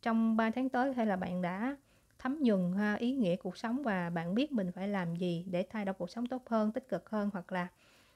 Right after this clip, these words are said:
ờm, có thể một số bạn cũng sẽ có những cái sự lan tỏa, những cái giá trị, những cái kinh nghiệm mà bạn đã trải qua giúp đỡ cho những cái người trẻ, à, những người trẻ tuổi trong cuộc sống của bạn.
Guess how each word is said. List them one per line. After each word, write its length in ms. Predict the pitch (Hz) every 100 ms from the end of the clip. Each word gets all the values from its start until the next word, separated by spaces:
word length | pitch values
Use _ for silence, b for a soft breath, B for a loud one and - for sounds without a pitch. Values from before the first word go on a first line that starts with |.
| b
ờm, 600 | 196 190 180 175 175 170 180 _ _ -
có 60 | 277
thể 140 | 226
một 140 | 220
số 140 | 190 269
bạn 160 | 247
cũng 140 | - 214
sẽ 160 | 208
có 120 | 214 254
những 200 | 233 220
cái 280 | 254 269
sự 240 | 262 175 175
lan 280 | 208 214 220
tỏa, 260 | 175 170
những 180 | 233 208
cái 120 | 240
giá 140 | 247 269
trị, 340 | 233 170 170
những 200 | 180 175
cái 200 | 226 247 247 -
kinh 200 | 233 220
nghiệm 240 | 170 175
mà 80 | 170
bạn 220 | 170 165
đã 200 | 175 185
trải 220 | - 190
qua 300 | 220 214 208
giúp 220 | 202 233 254
đỡ 200 | 180 170 214
cho 240 | 214 202 202 b b b
những 140 | - 180
cái 120 | 233
người 280 | 240 190 175
trẻ, 380 | 185 175 202 277 _ b b b b -
à, 300 | 214 208 202
những 160 | 185 202
người 120 | 220
trẻ 200 | 190 185
tuổi 260 | 208 170 202
trong 160 | 233
cuộc 120 | 202 190
sống 120 | 240
của 100 | 226
bạn. 200 | 190 170